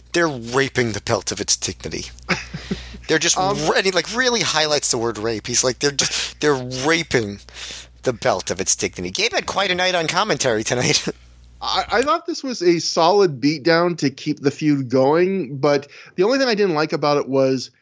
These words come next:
Speaker 2: Joel holding on the choke, because I felt like if, it, it made sense because the feud, you know, Homicide done some pretty horrible things to Joe before this, like, throw a fireball at him.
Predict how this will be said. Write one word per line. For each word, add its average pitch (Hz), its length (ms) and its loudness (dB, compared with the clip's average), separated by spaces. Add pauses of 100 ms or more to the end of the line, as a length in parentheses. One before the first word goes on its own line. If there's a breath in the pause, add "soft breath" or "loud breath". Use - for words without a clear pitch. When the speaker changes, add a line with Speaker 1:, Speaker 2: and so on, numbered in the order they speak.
(240 soft breath)
Speaker 2:
Joel 156 360 4
holding 151 460 0
on 139 200 2
the 127 100 -2
choke, 131 500 -2
because 139 640 2 (460 loud breath)
I 147 100 2
felt 220 200 0
like 214 260 0
if, 147 300 -4 (180)
it, 170 320 2
it 165 120 6
made 196 240 2
sense 160 360 0
because 139 280 -2
the 127 100 -4
feud, 139 380 2
you 135 100 2
know, 113 300 -2 (320)
Homicide 127 420 2
done 135 160 4
some 135 140 -2
pretty 139 240 2
horrible 147 360 2
things 190 320 0
to 135 120 -6
Joe 127 300 4
before 127 360 2
this, 120 220 -2
like, 113 180 -4
throw 120 240 -2
a 139 60 6
fireball 160 560 4
at 127 120 0
him. 123 200 -6